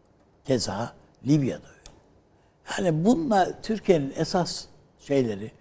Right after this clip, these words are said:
duyarlılık noktaları. Şu anda Türkiye kendi sinir düğümleri üzerine te-, zaten son iki yıldır, birkaç yıldır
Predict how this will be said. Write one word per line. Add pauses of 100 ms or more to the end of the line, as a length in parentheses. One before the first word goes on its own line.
(300)
duyarlılık
noktaları. (320)
Şu
anda
Türkiye (640)
kendi (100)
sinir
düğümleri
üzerine
te-, (320)
zaten
son (120)
iki
yıldır, (440)
birkaç
yıldır